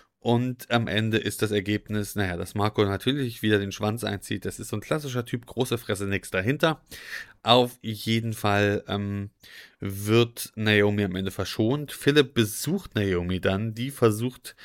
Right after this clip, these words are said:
erneut, ihm wegen Marco die Augen zu öffnen. Aber er scheint da ziemlich taub zu sein auf diesem Ohr. Amos und Clarissa derweil latschen durch den Wald Richtung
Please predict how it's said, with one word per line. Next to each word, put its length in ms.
erneut, 560
ihm 240
wegen 280
Marco 340
die 180
Augen 300
zu 140
öffnen. 540
Aber 440
er 120
scheint 320
da 120
ziemlich 360
taub 320
zu 120
sein 200
auf 100
diesem 240
Ohr. 200
Amos 320
und 360
Clarissa 540
derweil 380
latschen 420
durch 240
den 240
Wald 320
Richtung 540